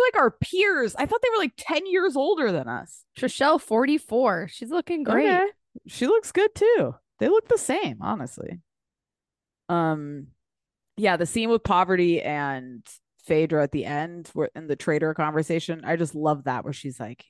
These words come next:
Speaker 1: "You're an ice princess. You gotta soften it up." And they're just staring at each other. I just thought that was so good.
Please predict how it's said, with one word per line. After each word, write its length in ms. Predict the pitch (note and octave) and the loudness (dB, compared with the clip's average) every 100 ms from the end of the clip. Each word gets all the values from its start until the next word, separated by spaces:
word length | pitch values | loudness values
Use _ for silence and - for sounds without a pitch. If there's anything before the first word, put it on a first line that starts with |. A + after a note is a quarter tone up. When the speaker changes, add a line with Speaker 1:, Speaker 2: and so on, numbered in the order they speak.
| _ - | _ -8
Speaker 1:
"You're 180 | D3 E3+ | -4 -4
an 120 | A#2 | -4
ice 320 | C#3+ F3+ - | -6 -6 -8
princess. 580 | - B2 B2+ A#2+ B2+ - | -10 -10 -10 -12 -10 -4
You 80 | F3 | -4
gotta 180 | B2+ | -4
soften 680 | C3 - - C3+ C#3 C#3+ D#3+ | -6 -8 -4 -4 -4 -4 -4
it 140 | D#3 D#3+ | 0 2
up." 240 | F3+ D#3+ | 2 0
And 80 | C#3 | -2
they're 100 | C#3+ | -2
just 240 | D3 - | -2 -6
staring 380 | - B2 B2+ D3+ | -6 -4 -4 -2
at 100 | D3+ | -2
each 140 | D#3+ E3+ | -2 -2
other. 200 | E3 E3 | 0 0
I 60 | |
just 140 | D3 - | -4 -6
thought 140 | D#3 | -4
that 100 | C#3+ | -2
was 120 | B2+ - | -4 -2
so 180 | C3 A2 | -4 -4
good. 240 | G2+ | -6